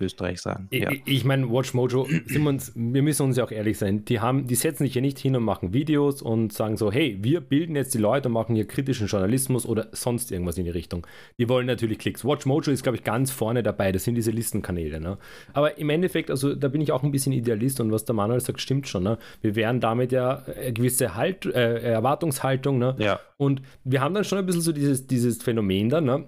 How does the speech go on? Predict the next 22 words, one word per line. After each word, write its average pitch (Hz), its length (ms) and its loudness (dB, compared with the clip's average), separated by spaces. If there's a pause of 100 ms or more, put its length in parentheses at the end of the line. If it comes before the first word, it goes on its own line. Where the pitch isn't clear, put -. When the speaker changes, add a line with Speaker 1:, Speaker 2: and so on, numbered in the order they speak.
Speaker 2:
Ich 113 140 -2
sehe 151 180 2
jetzt 175 160 -2
mal 156 120 2
hier 143 140 2
drei 131 320 0
so 135 380 2
videotechnische, 135 1000 0
äh, 117 200 2
äh, 104 240 0
filmtechnisch, 156 720 -2
Hollywood-technische 139 880 0 (240)
Inszenierungen 131 800 2
von 113 180 -2
Aliens 135 640 -2 (260)
und 127 160 0
dann 156 240 0
kriege 160 180 0
ich 160 120 -6
irgendein 151 300 0
verwackeltes 113 720 -4
Video. 127 380 2